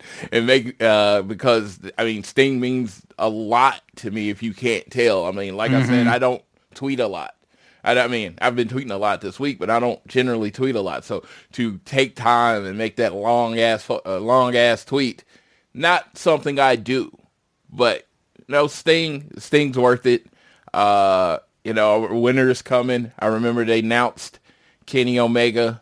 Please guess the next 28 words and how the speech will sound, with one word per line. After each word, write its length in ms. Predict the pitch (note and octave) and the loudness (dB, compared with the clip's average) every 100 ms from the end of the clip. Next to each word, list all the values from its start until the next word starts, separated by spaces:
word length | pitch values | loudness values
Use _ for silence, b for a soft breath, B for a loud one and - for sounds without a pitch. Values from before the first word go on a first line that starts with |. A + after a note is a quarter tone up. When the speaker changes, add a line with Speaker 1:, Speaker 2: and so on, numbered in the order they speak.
| - | -8
Speaker 1:
the 140 | F#2 | -8
first 360 | - C3 C3 A#2+ | 0 0 0 -4
winner 220 | G#2+ G#2 | -4 -4
is 100 | G2 | -4
coming, 400 | A2 F#2+ F#2+ F#2 - | -4 -4 -6 -8 -6
versus 340 | G#2+ A2+ A2+ G#2 | -2 0 0 0
Jon 240 | A2 G#2+ | 2 2
Moxley. 440 | G#2 G#2 - F#2+ | 2 0 -2 -6
And 180 | D#2 G2+ | -6 -2
that's 240 | A#2+ C#3+ C#3 | 0 0 -2
when 120 | A2+ | -2
I 100 | G#2+ | -2
decided 460 | F#2 A2+ G2 F2+ | -2 -2 0 -2
I 80 | F#2+ | -6
was 180 | D2 - | -6 -8
going. 400 | G#2 G2+ C#2+ G#1 _ B B B B | -6 -4 -6 -12 _ B B B B
And 180 | - G#2 | -4 0
then 140 | A2+ | 0
I 100 | A2 | 0
found 320 | G#2+ A#2 G2+ G#2 | 0 -2 0 0
out, 220 | F#2+ _ - | 0 _ -4
like, 220 | F#2 - | -4 -4
Sting 320 | - A2 G#2+ | -4 -2 -2
was 160 | F#2+ F2 | -6 -4
gonna 240 | G#2 F2+ | -4 -4
debut, 540 | D#2+ F#2+ F2 F2 F2+ F#2 | -2 -2 -2 -6 -6 -8
you 100 | F2+ | -8
know, 220 | F2+ E2 | -8 -8